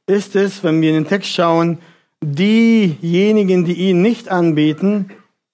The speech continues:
dadurch zu richten. Äh, die Zeit der Versuchung bewirkt bei den Menschen eine fortschreitende Verhärtung der Herzen, äh, der Ungläubigen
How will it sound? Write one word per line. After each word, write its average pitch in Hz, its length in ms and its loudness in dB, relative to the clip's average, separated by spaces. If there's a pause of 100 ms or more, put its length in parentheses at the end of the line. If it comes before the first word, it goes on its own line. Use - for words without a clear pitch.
dadurch 180 600 -2
zu 185 140 -2
richten. 160 680 -6 (1600)
Äh, 143 200 -12 (120)
die 143 180 -8
Zeit 185 380 -2
der 170 120 0
Versuchung 175 540 -2
bewirkt 175 800 -2 (240)
bei 160 240 -2
den 165 160 -2
Menschen 202 360 0
eine 165 220 -2
fortschreitende 185 1200 -2
Verhärtung 170 800 -2
der 160 120 -2
Herzen, 156 680 -4 (640)
äh, 131 260 -10
der 151 200 -4
Ungläubigen 156 1120 0